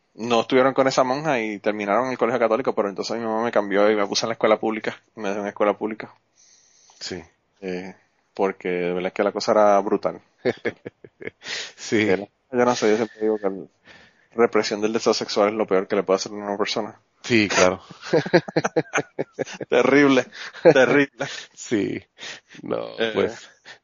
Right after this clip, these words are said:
Speaker 2: eh,
Speaker 1: no,
Speaker 2: no.
Speaker 1: pero yo no sabía tu historia. Ahora,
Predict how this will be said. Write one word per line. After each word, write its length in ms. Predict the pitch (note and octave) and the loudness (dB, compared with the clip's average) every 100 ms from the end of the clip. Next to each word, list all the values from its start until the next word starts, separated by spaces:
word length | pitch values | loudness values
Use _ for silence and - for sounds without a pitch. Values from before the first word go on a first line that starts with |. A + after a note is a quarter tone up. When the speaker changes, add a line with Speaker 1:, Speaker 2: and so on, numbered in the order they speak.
| _ _ | _ _
Speaker 2:
eh, 300 | B2 A2 - | 0 0 -2
Speaker 1:
no, 180 | - C3+ D3+ | -2 6 8
Speaker 2:
no. 40 | |
Speaker 1:
pero 120 | F#3 | 8
yo 240 | D3 C3 D#3+ | 6 2 0
no 80 | F3 | 2
sabía 200 | F#3 F#3 | 4 4
tu 60 | |
historia. 460 | G3 - F#3+ A3 D3 | 0 2 2 4 4
Ahora, 220 | C3 D#3 | 4 2